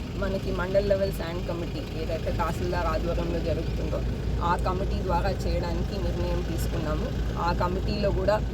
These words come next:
మనకి షిఫ్ట్ వారీగా రెవెన్యూ కానీ, ఇతర సచివాలయ సిబ్బందిని పోస్ట్ చేసి, వాళ్ళు, వాళ్ళతో పాటు ఇక్కడ మనకి మెషిన్స్, ఇకల్గా ఊర్లో ఉన్న విలేజ్ ఆర్గనైజేషన్, ఎస్హెచ్జి ద్వారా ఎంగేజ్ చేసి చేస్తున్నాము.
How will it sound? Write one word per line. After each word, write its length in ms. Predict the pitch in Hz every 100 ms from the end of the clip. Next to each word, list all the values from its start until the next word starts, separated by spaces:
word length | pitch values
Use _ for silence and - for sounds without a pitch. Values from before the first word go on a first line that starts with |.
| - - 185
మనకి 320 | 180 185 175
షిఫ్ట్ 340 | - 196 -
వారీగా 500 | 208 190 - 220 196 - - - 175
రెవెన్యూ 340 | 180 185 190 190
కానీ, 260 | 180 185
ఇతర 260 | 185 - 190
సచివాలయ 520 | - - - 190 185
సిబ్బందిని 580 | 185 180 180 175 175 175 -
పోస్ట్ 320 | 190 190 -
చేసి, 260 | 180 175 - - - - - -
వాళ్ళు, 340 | 180 285 294
వాళ్ళతో 420 | 269 202 202 190 202
పాటు 340 | 185 190 220
ఇక్కడ 360 | 202 180 190 190
మనకి 380 | 185 226 220
మెషిన్స్, 540 | 185 180 - 196 190 190
ఇకల్గా 340 | 185 185 185
ఊర్లో 360 | 175 175 180 180
ఉన్న 140 | 175
విలేజ్ 360 | 175 170 175 175
ఆర్గనైజేషన్, 600 | 165 - 165 160 160 175
ఎస్హెచ్జి 400 | 156 156 175 175 160
ద్వారా 320 | 165 160 180 - - - -
ఎంగేజ్ 460 | 165 175 180 196 -
చేసి 340 | 185 - -
చేస్తున్నాము. 560 | 175 175 214 175 156 160